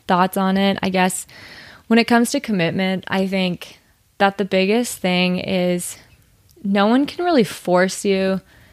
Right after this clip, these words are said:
to be committed to something. It really has to come from you. And at the end of the day, you have to ask yourself, "Am I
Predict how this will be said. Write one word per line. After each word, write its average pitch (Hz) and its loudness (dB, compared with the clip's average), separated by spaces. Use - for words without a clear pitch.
to - -2
be 180 0
committed 180 0
to 196 -2
something. 202 -2
It 165 -4
really 190 2
has 190 0
to 190 -8
come 175 -4
from 175 -4
you. 175 -2
And 175 0
at 185 -4
the 196 2
end 185 2
of 180 -2
the 185 0
day, 175 2
you 185 -2
have 175 -4
to - -2
ask 170 -2
yourself, 202 0
"Am 180 -4
I 170 -2